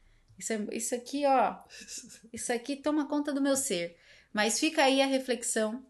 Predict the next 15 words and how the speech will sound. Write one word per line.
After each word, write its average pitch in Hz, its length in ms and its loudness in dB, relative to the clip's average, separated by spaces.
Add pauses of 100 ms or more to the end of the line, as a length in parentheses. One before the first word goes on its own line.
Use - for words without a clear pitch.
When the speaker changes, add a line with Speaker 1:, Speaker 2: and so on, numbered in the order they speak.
(100)
Speaker 1:
sobre 208 260 2
a 208 40 4
expansão 208 440 -2
da 190 80 -2
zona 196 240 -6
de 185 80 -16
conforto, 190 640 -6 (520)
é, 190 300 4
que 180 140 -4
não 247 340 4
é 247 300 4
uma 220 180 0
criação 208 520 0
nossa. 202 640 -2
Speaker 2:
Não. 98 320 -2